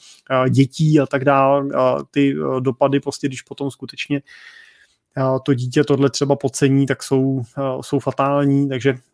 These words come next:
a, tohle je něco, s čím je potřeba určitě pracovat taky v rámci krizového plánu a nějakého jako plánu té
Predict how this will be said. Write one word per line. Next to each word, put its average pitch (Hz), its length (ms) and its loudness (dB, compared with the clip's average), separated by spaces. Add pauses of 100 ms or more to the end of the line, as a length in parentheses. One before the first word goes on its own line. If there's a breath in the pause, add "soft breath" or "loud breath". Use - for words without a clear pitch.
(100)
a, 135 260 0
tohle 135 300 -2
je 139 60 0
něco, 135 260 -2
s - 40 -10
čím 143 180 -2
je 135 60 -2
potřeba 139 360 -4
určitě 135 300 -2
pracovat - 380 -2
taky 139 220 -4
v - 20 0
rámci 120 320 -2
krizového 120 480 -2
plánu 120 500 -2
a 117 140 -4
nějakého 120 400 -2
jako 127 140 -2
plánu 123 460 0
té 123 160 -12